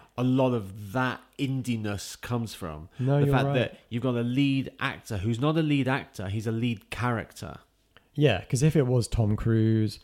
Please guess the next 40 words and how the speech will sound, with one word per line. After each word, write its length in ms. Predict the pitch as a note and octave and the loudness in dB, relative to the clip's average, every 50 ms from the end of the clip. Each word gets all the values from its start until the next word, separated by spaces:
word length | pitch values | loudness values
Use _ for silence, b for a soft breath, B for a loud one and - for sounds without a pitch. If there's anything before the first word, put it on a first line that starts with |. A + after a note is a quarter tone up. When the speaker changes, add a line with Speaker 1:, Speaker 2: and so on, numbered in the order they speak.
| B B B B B B | B B B B B B
Speaker 2:
or, 680 | - G#2+ G#2 G2+ G2 G2 G2 G2 G2 G2 G2 G2+ A#2 - - _ _ _ _ _ - | -4 -2 0 0 2 2 2 2 0 0 0 -2 -4 -6 -10 _ _ _ _ _ -4
you 80 | B2+ | -2
know, 180 | A2 F#2+ F#2 F#2+ | 0 0 0 2
who 160 | F2+ A2+ B2+ | 4 4 4
else 180 | A#2+ A2+ G#2 - | 4 4 2 0
was 100 | G#2+ F#2 | -2 -2
big 180 | F2 A2+ G#2 | -2 -2 0
in 80 | G#2+ G2 | 0 0
the 60 | F#2+ F#2+ | 0 0
nineties, 420 | F#2+ F#2+ F#2 - F#2+ F#2+ F#2 A2+ | 0 -2 -2 -2 -4 -4 -2 -2
if 80 | A2 A#2+ | -2 -2
it 80 | C3 | 0
was, 140 | C3 A#2+ - | -2 -2 -4
if 240 | - - A#2+ - D3 | -4 -4 -4 -2 -2
it 40 | D#3 | -2
was, 140 | C3+ A2+ | -2 0
like, 160 | A2+ A2+ G#2+ - | -2 -2 -2 -2
a, 80 | - - _ _ - - | -6 -8 _ _ -6 -6
a 80 | - F2+ | -6 -6
big 500 | - - - A2+ G#2 G2+ F#2+ - - - b b b b b b b b _ _ - | -4 0 0 2 2 0 -2 -6 -12 -20 b b b b b b b b _ _ -4
blockbuster 580 | A#2+ G#2 - - - - F2+ - - G#2+ G#2+ A2 | -4 -4 -4 -4 -6 -6 -6 -6 -4 -2 -2 -2
actor, 400 | G#2+ - - - - - - - - | -2 -2 -6 -10 -10 -8 -6 -6 -4
Speaker 1:
Yeah. 240 | A2 G2 - - - - _ _ _ _ _ _ _ - | -6 -6 -8 -10 -14 -20 _ _ _ _ _ _ _ -8
Speaker 2:
the 60 | A#2+ | -4
film 240 | - - C#3 C3 A#2+ | 0 2 4 4 4
just 100 | A2 G2+ | 2 0
Speaker 1:
If 40 | G2+ G#2+ | -2 -2
it 40 | |
Speaker 2:
wouldn't 180 | A#2+ A2 A#2 A#2+ | -2 0 2 4
Speaker 1:
was 100 | C#3+ D3+ | 6 6
Nic-, 80 | D3 F#2+ | 6 4
Speaker 2:
work. 200 | F2+ F2+ - - - | 2 -2 -6 -6 -4
Speaker 1:
if 60 | - | -4
it 20 | |
was 120 | E3+ D#3+ D3+ | -2 0 0
Nicolas 300 | E3+ D#3+ - C3+ A#2+ - | 0 0 0 -2 -4 -2
Cage, 400 | - D#3 C#3 A#2+ G#2+ G2 F#2 A2+ | 0 2 2 2 2 -2 -4 -6
it 40 | E2 | -8
would 100 | G#2 G2 | -6 -6
be 200 | A2+ A2 G2+ | -6 -6 -6